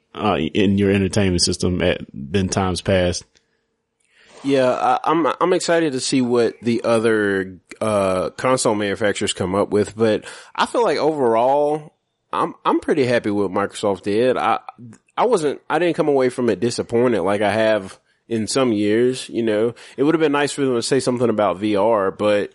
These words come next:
Speaker 2: I mean, they, they anna-, they announced, uh, Super Lucky's Tale, which was, like, an Oculus Store video game.
Speaker 1: Mm-hmm.
Speaker 2: And, like, I, when I saw that, I, I kinda texted you and was like, "Oh, we might get a V R announcement," but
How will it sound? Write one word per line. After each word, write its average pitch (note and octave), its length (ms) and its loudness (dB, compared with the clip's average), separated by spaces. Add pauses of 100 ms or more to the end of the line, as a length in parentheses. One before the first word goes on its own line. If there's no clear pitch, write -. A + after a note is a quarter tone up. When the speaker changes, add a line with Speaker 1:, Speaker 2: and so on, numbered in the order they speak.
Speaker 2:
I C#3+ 80 0
mean, E3 260 0
they, E3 120 0
they D3+ 260 -2
anna-, D3+ 320 2
they C#3+ 160 0
announced, C#3 400 0
uh, A2+ 320 2
Super C#3+ 340 -2
Lucky's A#2 380 0
Tale, D3 400 0 (240)
which C3 160 -2
was, C3+ 320 0
like, C3 180 0
an F#2+ 180 -2
Oculus C3 440 -2
Store C#3+ 300 0
video B2 400 0
game. D3 460 -2 (260)
Speaker 1:
Mm-hmm. A#2+ 340 0
Speaker 2:
And, A#2 160 0
like, A#2+ 360 -2
I, A#2+ 220 0 (140)
when C#3 220 0
I D#3+ 60 0
saw D3 300 0
that, A2+ 320 0
I, G#2 320 2
I A2+ 40 -2
kinda A#2+ 260 0
texted B2 340 -2
you A#2 120 2
and G#2+ 80 0
was G2+ 100 -2
like, G2 340 -2
"Oh, G2 260 -2
we A2+ 160 -2
might A#2+ 240 -2
get C3+ 120 2
a B2+ 40 0
V C3 200 0
R F#3 160 0
announcement," A2+ 540 -2
but G2+ 300 0